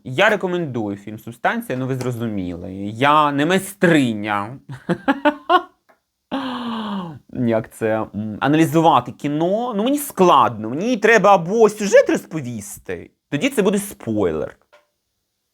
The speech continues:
Ну, і, о, приводити якісь приклади з фільму.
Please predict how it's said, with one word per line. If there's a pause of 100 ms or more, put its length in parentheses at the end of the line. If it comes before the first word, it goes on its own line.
(1040)
Ну,
і,
о,
приводити
якісь
приклади
з
фільму.